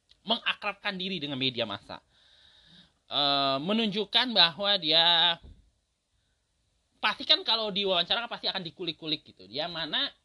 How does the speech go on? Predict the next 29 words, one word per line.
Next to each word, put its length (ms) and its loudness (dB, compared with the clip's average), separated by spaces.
tentu 640 -4
para 260 -4
penonton 640 -4
yang, 320 -4
masyarakat 560 -4
yang 140 -8
menonton 340 -4
yang 160 -2
juga 320 -8
tentu 340 -2
calon 240 -4
pemilih 320 -4
akan 320 -4
mendapatkan 240 -8
preferensi 640 -4
gitu 220 -16
dari 260 -2
setiap 340 -4
obrolan 320 -4
di 80 -4
televisi 480 -10
itu 80 -16
yang 160 -4
bisa 240 -10
menjadi 240 -8
rujukan 400 -6
dia 160 -4
ketika 240 -12
memilih. 400 -4